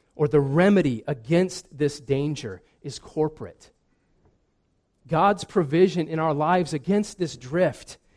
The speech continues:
involves more than, than just you and God. Look at verse thirteen. He says, "But exhort one another every day, as long as it is called today, that none of you may be hardened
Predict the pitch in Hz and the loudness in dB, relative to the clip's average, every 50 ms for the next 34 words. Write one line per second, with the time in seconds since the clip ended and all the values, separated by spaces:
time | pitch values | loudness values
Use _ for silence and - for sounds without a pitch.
0 | _ _ 170 170 147 123 165 185 214 208 196 160 131 151 156 160 196 214 208 147 | _ _ -8 -6 -4 -2 -2 0 2 2 0 0 -2 -2 0 4 4 4 4 4
1 | 170 165 160 - - _ _ 165 165 151 165 190 - - - 156 185 185 165 139 | 0 -2 -2 -4 -8 _ _ -6 -6 -4 -4 -8 -8 -8 -10 -4 -4 -2 -2 -2
2 | 120 131 127 160 165 120 90 - - _ _ _ - - 185 - 240 - 190 185 | -6 -8 -8 -8 -8 -10 -10 -12 -16 _ _ _ -8 -6 -4 -4 -4 0 0 0
3 | 170 - - - 180 170 160 - - - 185 185 160 110 92 - _ _ _ - | 0 0 -2 -2 -2 -2 -2 -4 -4 -2 -2 -2 -2 -4 -6 -14 _ _ _ -20
4 | _ _ _ _ _ _ _ _ _ _ _ - 180 - - 196 165 139 113 - | _ _ _ _ _ _ _ _ _ _ _ -10 -4 0 2 0 0 0 -2 0
5 | 190 196 202 165 - - - - 185 170 147 131 120 160 180 202 226 226 - - | 2 2 2 0 -2 -6 -10 -10 -10 -8 -8 -8 -2 2 6 6 6 4 2 -2
6 | 160 165 156 147 147 139 135 123 139 139 143 139 120 131 131 120 113 123 110 101 | -2 -2 0 0 0 0 0 -2 -4 -4 -4 -6 -6 -8 -10 -10 -8 -10 -10 -10
7 | 92 87 - _ _ _ _ - 165 165 127 143 165 170 175 214 233 220 202 - | -12 -16 -20 _ _ _ _ -6 -6 -6 -2 0 2 2 2 4 4 4 4 4
8 | 196 175 170 170 - - 185 175 175 170 - 170 139 165 175 190 170 165 151 160 | 2 0 0 -2 -2 0 0 0 0 0 -4 -4 -2 2 2 2 2 2 0 0
9 | 160 170 196 240 247 185 190 190 185 185 175 160 160 143 - - 170 190 196 208 | 0 2 4 4 4 4 2 2 2 2 2 0 -2 -6 -8 -4 0 2 2 2
10 | 202 165 123 110 107 110 | 2 0 -4 -6 -8 -12